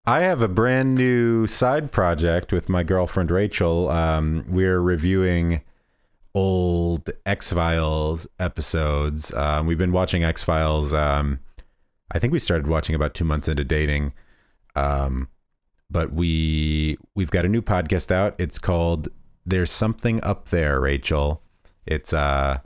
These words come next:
it's an X-Files analysis podcast. That's actually a quote from the first episode. But we just posted the first two episodes. One's in episode zero, kind of explaining who we are and why we're doing the podcast. And then, uh, we have a proper episode one, which is a,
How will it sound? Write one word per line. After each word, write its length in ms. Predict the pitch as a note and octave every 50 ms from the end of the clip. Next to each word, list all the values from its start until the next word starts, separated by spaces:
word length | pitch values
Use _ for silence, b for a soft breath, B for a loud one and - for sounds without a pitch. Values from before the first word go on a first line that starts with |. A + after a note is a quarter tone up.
| - _ _ _ _ _ _ _ _ _ _ _ _ _ _ _ _ _
it's 140 | F2+ - -
an 80 | F2
X-Files 400 | F2+ F#2 - - - G2+ G2+ F2+
analysis 420 | G2 F#2+ F#2+ F#2 F#2 F2 - - -
podcast. 540 | - F2+ E2+ E2+ D#2 - F2+ E2+ D#2+ D#2
That's 220 | - E2 D#2 - -
actually 300 | D#2 - - D#2+ D#2+ D#2
a 20 |
quote 280 | - - - D2 D2 -
from 180 | - D#2 D2
the 60 | C#2 C#2
first 280 | - D#2+ D#2+ - -
episode. 400 | - - - - D#2+ D2+ D2+ - B B B B B B B -
But 100 | - E2+
we 80 | E2+
just 260 | D2 - C3+ C#3+ - -
posted 360 | C3+ D3 C#3+ - - A#2+ G#2
the 80 | G#2
first 360 | - - A#2+ A#2+ B2 - - -
two 180 | - B2 A#2 G#2+
episodes. 440 | F#2+ - G#2 - - F#2+ F#2 E2+ E2
One's 200 | F2+ G2 G2+ G2+
in 80 | G2+
episode 400 | G2 F#2+ - F#2 F2 F#2+ F2 D#2+
zero, 280 | D#2 F2 F2 F2 F2 E2+
kind 200 | E2 - F2 D#2+
of 40 | D#2
explaining 420 | D#2 - - - F2+ E2+ E2 D#2 C#2+
who 140 | D2+ E2+
we 160 | D#2+ E2 D#2+ D#2
are 180 | D2+ D2+ D#2
and 100 | D#2 D2+
why 140 | D2 D2+ D2+
we're 80 | D2 D2
doing 220 | D#2 D#2+ D#2+ D#2+
the 60 | D#2
podcast. 640 | - - D2 D2+ D2 - - D#2+ D2+ D#2 - - -
And 380 | E2 D#2 D2+ D2+ D2 D2 C#2+ - -
then, 80 | E2+ E2
uh, 160 | D#2+ D#2+ D#2
we 80 | D2+ E2
have 100 | D2+ D2
a 60 | D#2
proper 440 | - - F2+ E2 D#2 - E2 D2 -
episode 360 | F2 - - - - E2+ D#2+
one, 360 | D#2 D2+ D#2+ D#2+ D#2 D#2+ D#2 - -
which 200 | E2+ D#2 - -
is 140 | D#2 C#2+
a, 280 | D2 C#2+ C#2 C#2 C2